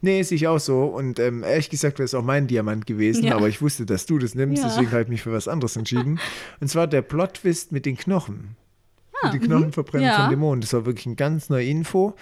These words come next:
Speaker 1: macht natürlich auch ganz neue Möglichkeiten und könnte nochmal dieses Dämonenthema teilweise ein bisschen interessanter gestalten,
Speaker 2: Mhm.
Speaker 1: vielleicht sogar wieder ein bisschen beleben, dass man halt sagt, okay, boah, vielleicht gibt's da noch irgendwie einen interessanten Fall, wo man den Dämon irgendwie nicht besiegen kann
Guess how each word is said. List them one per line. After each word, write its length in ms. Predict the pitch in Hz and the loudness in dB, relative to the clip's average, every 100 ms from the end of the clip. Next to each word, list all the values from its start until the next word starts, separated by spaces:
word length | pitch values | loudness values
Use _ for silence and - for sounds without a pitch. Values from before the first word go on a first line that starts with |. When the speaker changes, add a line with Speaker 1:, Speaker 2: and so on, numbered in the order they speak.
| - - | -20 -6
Speaker 1:
macht 240 | 143 131 139 | -2 -2 -2
natürlich 300 | 120 127 117 | -2 0 0
auch 120 | 110 | 0
ganz 300 | 123 127 - | -2 -4 -4
neue 180 | 110 101 | -2 0
Möglichkeiten 760 | 104 120 156 - 165 160 151 | 0 0 -2 -4 -2 -2 -2
und 120 | 135 | -6
könnte 360 | - 147 185 240 - | -2 -2 -2 -6 -4
nochmal 400 | 180 180 185 165 | -2 0 0 0
dieses 300 | 151 135 - | -2 -4 -2
Dämonenthema 920 | 139 135 170 139 113 110 110 110 113 | -2 0 2 2 0 0 0 0 0
teilweise 500 | - 123 131 117 123 | 0 0 0 0 -2
ein 80 | 110 | -4
bisschen 240 | 117 123 | -4 -4
interessanter 520 | 117 120 - 120 120 | -4 -6 -4 -4 -4
gestalten, 480 | 113 123 - 143 143 | -8 -6 0 0 0
Speaker 2:
Mhm. 40 | - | 0
Speaker 1:
vielleicht 220 | 127 127 | 0 -2
sogar 240 | 127 120 | -4 -2
wieder 140 | 113 110 | -2 -4
ein 60 | |
bisschen 220 | - - | -4 -6
beleben, 500 | 117 117 131 131 131 113 - - - - - | -2 2 2 2 -2 -6 -14 -20 -20 -20 -14
dass 200 | - 117 | -10 -6
man 100 | 120 | 0
halt 100 | 110 | 0
sagt, 220 | 110 110 120 | 0 -2 -4
okay, 220 | - 139 | -2 -2
boah, 300 | - 120 - - | -2 -6 -6 -14
vielleicht 340 | - 139 139 - _ _ _ _ | -8 -4 -4 -4 _ _ _ _
gibt's 220 | 160 139 | -6 -2
da 80 | 143 | -2
noch 140 | 127 127 | 0 0
irgendwie 200 | 127 123 | 0 2
einen 100 | 120 | 0
interessanten 500 | 110 117 123 95 95 | -2 -2 -2 -2 -2
Fall, 280 | 127 143 | 0 2
wo 60 | 131 | 2
man 160 | 120 113 | -2 -4
den 160 | 107 | -4
Dämon 380 | 110 110 135 151 | -2 0 0 2
irgendwie 280 | 151 147 143 | 0 2 2
nicht 220 | 135 - | 0 -2
besiegen 440 | 135 143 131 139 | -4 -2 0 0
kann 340 | 135 139 131 | 2 0 0